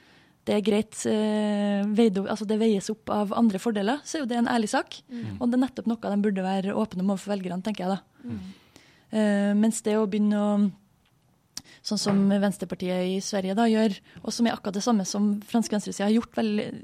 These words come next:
Speaker 1: radikale fransk venstreside har gjort veldig lenge, n-, nettopp å dysse ned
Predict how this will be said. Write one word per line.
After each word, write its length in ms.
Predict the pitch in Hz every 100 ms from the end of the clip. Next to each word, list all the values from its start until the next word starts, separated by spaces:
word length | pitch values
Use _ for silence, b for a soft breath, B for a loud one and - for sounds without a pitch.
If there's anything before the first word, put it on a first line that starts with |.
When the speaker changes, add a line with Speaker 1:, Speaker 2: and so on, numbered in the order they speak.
| -
Speaker 1:
radikale 400 | 233 220 240 220
fransk 200 | 320 285
venstreside 360 | 214 190 185 196
har 80 |
gjort 160 | 202 -
veldig 140 | 208 190
lenge, 260 | 220 220 214
n-, 180 | - 208 - 220
nettopp 320 | 202 180 -
å 140 | 196 202 B B B
dysse 320 | 202 226 -
ned 420 | 180 180 180 185